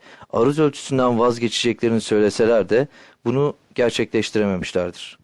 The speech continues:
Nazım şekillerinin benzemesi, beraberinde kafiyelenişin de benzemesine neden olmaktadır. Yine kasidede olduğu gibi A A, B A, C A şeklinde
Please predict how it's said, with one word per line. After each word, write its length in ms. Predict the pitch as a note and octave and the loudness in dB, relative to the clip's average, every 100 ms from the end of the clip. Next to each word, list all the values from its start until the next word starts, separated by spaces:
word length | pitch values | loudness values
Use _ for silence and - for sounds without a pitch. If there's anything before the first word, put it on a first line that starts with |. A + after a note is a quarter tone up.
| _ _ _ _ _ _ _ _ _ _ | _ _ _ _ _ _ _ _ _ _
Nazım 300 | A2+ B2 F#3+ | -4 0 0
şekillerinin 600 | - F#3 F3 E3+ D#3+ D#3 C3+ | 0 -2 2 2 2 0 0
benzemesi, 720 | B2+ C3 B2+ G#2+ G#2 A2 C#3+ _ | 0 2 0 0 -2 -6 -6 _
beraberinde 800 | B2+ C3+ C3+ C3+ C3+ C3+ D3+ D3+ | 4 4 4 4 2 2 2 2
kafiyelenişin 840 | - C3 - C#3 C#3 C3+ C#3 C#3 A2 | 0 0 2 0 0 -2 -2 0 2
de 180 | F2 - | 0 0
benzemesine 720 | G#2+ G2 G#2 G2 - G#2 F2+ - - _ | -2 0 -2 -4 -4 -4 -4 -8 -20 _
neden 240 | A#2+ A2+ G#2+ | -2 0 0
olmaktadır. 760 | G2+ F#2+ F#2 F#2 E2+ - - _ _ _ _ _ _ - | 0 -2 -6 -10 -10 -14 -20 _ _ _ _ _ _ -4
Yine 260 | A#2 G2+ | -2 0
kasidede 580 | - B2 - A2+ A#2 A#2 | 0 -2 -2 0 2 2
olduğu 460 | A#2 G#2+ G#2+ A#2 A#2+ | 0 0 0 0 0
gibi 380 | F#2+ F2 F2+ - _ _ - | -2 -4 -6 -8 _ _ -2
A 420 | A2 G#2+ G2+ F2+ | 0 2 2 0
A, 80 | E2+ _ _ - | -2 _ _ 0
B 200 | G#2+ G#2 | 2 2
A, 280 | G2+ F2+ E2+ _ _ _ _ | 0 -2 -2 _ _ _ _
C 260 | - A#2 A2 | 0 2 2
A 220 | A2+ B2+ | 2 0
şeklinde 640 | - G2 - F2+ F2+ A#2+ | 0 -4 -4 -4 2 2